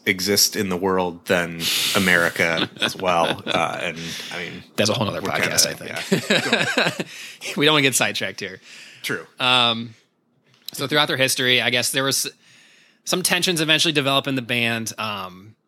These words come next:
Speaker 2: mainly kind of stemming from a side project created by Tom and Travis called Boxcar Racer. It kinda starts, it doesn't maybe necessarily start there. I think that was maybe a boiling point in a sense. They do release, and so that, that project came around in two thousand one-ish,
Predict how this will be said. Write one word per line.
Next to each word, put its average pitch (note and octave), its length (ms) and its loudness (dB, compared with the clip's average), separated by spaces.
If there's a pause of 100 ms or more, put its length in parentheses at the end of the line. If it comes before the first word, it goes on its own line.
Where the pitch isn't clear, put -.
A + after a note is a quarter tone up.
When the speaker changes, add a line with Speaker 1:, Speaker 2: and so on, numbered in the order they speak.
(400)
Speaker 2:
mainly C#3 840 0
kind C#3+ 400 -2
of E3 100 -4
stemming D#3+ 460 2
from C#3+ 260 -2
a - 40 0
side C#3+ 280 2
project C#3 400 0
created C3 480 -2
by A2+ 340 0
Tom A#2+ 360 -4
and A#2 100 -4
Travis A#2+ 400 -2
called A2 220 -8
Boxcar B2+ 440 -2
Racer. C3+ 320 -2
It D3+ 160 2
kinda E3+ 360 4
starts, E3+ 480 2 (320)
it F3 60 2
doesn't G3+ 220 4
maybe D3 400 2
necessarily A#2+ 260 2
start A#2 360 2
there. B2 320 4
I G#2+ 80 -2
think A2 300 -2
that A2 180 0
was G#2 180 -8
maybe G2 480 -10
a F#2 100 -10
boiling G2 440 -10
point A#2 360 -8 (360)
in A2+ 140 -6
a A#2 60 -2
sense. A#2+ 360 0
They A#2 120 2
do C3+ 160 4
release, C3+ 300 4
and A#2 200 -2
so C3 120 4
that, B2+ 340 2
that C3 200 2
project A#2 380 0
came A2+ 160 0
around A2 160 0
in G#2+ 60 -4
two - 120 -6
thousand G#2+ 320 -6
one-ish, A#2 560 -8